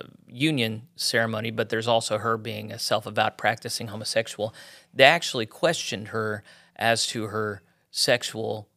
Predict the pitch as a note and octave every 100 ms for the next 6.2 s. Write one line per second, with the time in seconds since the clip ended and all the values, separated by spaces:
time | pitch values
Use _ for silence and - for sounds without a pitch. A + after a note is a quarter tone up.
0 | _ - A#2+ A2+ G#2+ G#2+ - A2+ - -
1 | - A2 G#2 - - - - - D3 -
2 | A2 A2 _ _ - A2+ - G#2+ - G#2+
3 | A2 B2+ A#2+ A2+ - G#2+ - G#2+ G#2+ A2+
4 | A2 G#2+ C3 - C3 - - A2+ C3+ A#2
5 | A2+ A#2 - G#2+ - A2+ G#2+ A#2 A2+ A2+
6 | A2